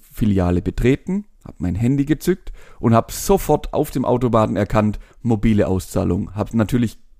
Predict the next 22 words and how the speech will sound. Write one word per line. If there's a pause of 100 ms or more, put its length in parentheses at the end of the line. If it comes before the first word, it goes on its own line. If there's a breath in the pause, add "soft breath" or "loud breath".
(200)
mich
gefreut
wie
ein
kleines
Kind,
hab
so
gedacht,
„Jawohl,
Jackpot,
hier
krieg
ich
jetzt
mein
Geld.“ (1600 soft breath)
Turns
out,
zehn
Minuten
später